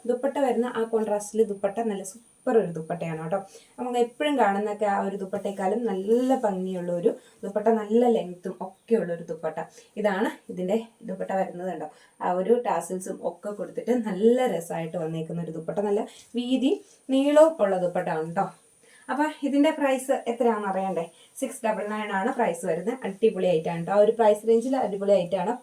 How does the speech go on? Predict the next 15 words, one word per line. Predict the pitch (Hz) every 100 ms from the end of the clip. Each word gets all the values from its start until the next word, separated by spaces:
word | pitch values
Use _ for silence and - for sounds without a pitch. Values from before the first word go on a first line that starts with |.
| -
ഫ്രീ | - 214 196
ഷിപ്പിംഗ് | 202 202 185
ആണ്. | 180 170 466 - - _ _ _ _
ടോപ്പ് | 226 202
ബോട്ടം | 220 220 - -
ദുപ്പട്ട | 233 233 202 208
സെറ്റ് | 220 202 208
ആണ് | 190 185
വന്നേക്കുന്നത്. | 190 175 175 - 208
ഇങ്ങനെ | 254 185 165
വരും | 151 160
ട്ടോ. | 196 - - _ -
നല്ല | 185 220 254 294
ഭംഗിയുള്ള | 302 220 202 202 196
ഒരു | 190 -